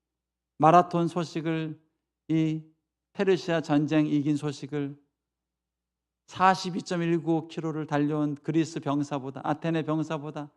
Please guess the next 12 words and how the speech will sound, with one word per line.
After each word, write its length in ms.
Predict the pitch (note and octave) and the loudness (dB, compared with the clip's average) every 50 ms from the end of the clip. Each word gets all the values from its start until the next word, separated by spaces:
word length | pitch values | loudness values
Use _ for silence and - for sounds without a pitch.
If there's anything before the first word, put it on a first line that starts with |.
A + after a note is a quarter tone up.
| _ _ _ _ _ _ _ _ _ _ _ _ _ | _ _ _ _ _ _ _ _ _ _ _ _ _
더 80 | - A#2+ B2 A#2 A2 G#2+ G#2+ G#2 G2 F#2+ - - - - - _ _ | -16 -14 -14 -14 -14 -14 -16 -16 -18 -20 -20 -20 -20 -20 -20 _ _
기쁜 340 | - E3+ - _ - F#3 F3+ F3 | -12 -12 -12 _ -6 -6 -4 -2
마음으로 640 | E3 E3 D#3+ D#3+ E3 E3 E3 E3+ E3 D#3+ D#3 - _ _ _ _ _ | 0 0 0 -2 -4 -6 -8 -10 -10 -12 -14 -16 _ _ _ _ _
이 80 | F#3+ E3+ | -10 -10
소식을 420 | D3+ - F3 D#3+ - E3 E3 D#3 | -6 -6 -8 -8 -6 -6 -6 -6
들고 500 | D3 - D3+ D3+ C#3+ - D#3 D3+ D3+ - _ _ _ _ _ | -6 -6 -8 -8 -6 -8 -8 -8 -10 -12 _ _ _ _ _
이제 140 | E3 D3 E3 | -4 -2 0
안디옥 420 | C#3+ C3+ C#3+ C#3+ D3+ D3+ C#3 - | 0 2 0 0 0 -2 -2 -2
교회에 120 | - D3+ C#3+ | -4 -6 -6
돌아가려고 520 | - B2+ B2+ C3 B2+ B2 B2 B2+ B2+ B2+ | -4 -4 -6 -6 -6 -6 -8 -8 -8 -10
하는 220 | C3 C3 C3 C3+ B2 | -10 -12 -12 -14 -16
거예요. 160 | B2+ C3 | -18 -20